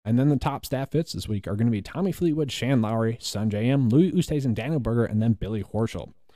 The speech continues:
Um, getting into top course history. So Tommy Fleetwood had a third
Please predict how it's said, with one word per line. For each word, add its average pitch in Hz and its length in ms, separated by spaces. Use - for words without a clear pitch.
Um, 92 580
getting 123 300
into 139 420
top 123 300
course 131 280
history. 165 300
So 107 140
Tommy 185 320
Fleetwood 143 400
had 104 140
a 90 60
third 147 360